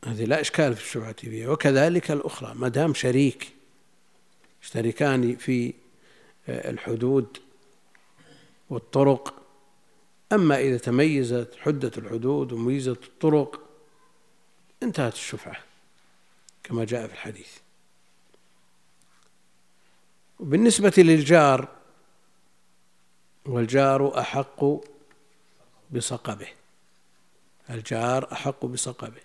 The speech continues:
يختلف أهل العلم في ثبوتها للجار المعروف الحدود في ب-، في مسكن أو في محل مستقل، مستقل عنه، لكن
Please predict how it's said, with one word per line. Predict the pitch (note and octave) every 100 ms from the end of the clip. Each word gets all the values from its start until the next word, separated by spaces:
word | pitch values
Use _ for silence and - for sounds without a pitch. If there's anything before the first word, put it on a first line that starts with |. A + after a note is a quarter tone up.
| _ _ _ _ _ _ -
يختلف | B2+ - E3+ C3+ B2
أهل | B2 C3 B2
العلم | A2+ A#2 B2 A#2+ - _ _ _ _ _ _ _ _ _ _
في | - C3+ B2+ C3
ثبوتها | - C3 A#2 B2+ C3 C3 A#2 A#2
للجار | A2+ G#2+ A#2 B2 B2 B2 - _ _ _ _ _ _ _ _ _ _ _ -
المعروف | D#3 B2 A2 B2 A2
الحدود | G#2 - G#2+ A2+ C3+ D3
في | C#3 A#2
ب-، | G#2+ A#2+
في | C3+ A#2 A#2+
مسكن | B2 C#3 - C3+ C#3+ D#3 - - _ _ _ -
أو | B2+
في | A#2 A#2
محل | A2 - D#3 C#3+
مستقل، | C#3 E3 - D3+ - A3+ A2+ - _ _ _ _ _ _ _ _ _ _ _ _ _ _
مستقل | B3+ A3 - - G#2+
عنه، | A#2 A#2 - _ _ _ _ - _
لكن | C3+ C#3+ E3 D#3+ G#3 G#3+